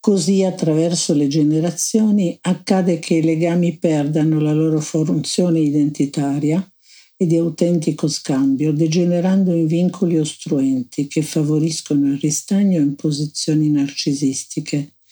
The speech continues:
e che compromettono la possibilità di un ingresso personale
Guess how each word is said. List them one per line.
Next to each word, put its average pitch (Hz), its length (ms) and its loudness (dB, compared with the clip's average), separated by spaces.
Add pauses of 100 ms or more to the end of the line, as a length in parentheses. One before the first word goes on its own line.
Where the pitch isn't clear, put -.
(440)
e 202 100 -2
che 185 180 0
compromettono 151 1000 2
la 151 140 0
possibilità 156 760 0
di 156 120 2
un 143 100 4
ingresso 147 720 0
personale 143 1040 0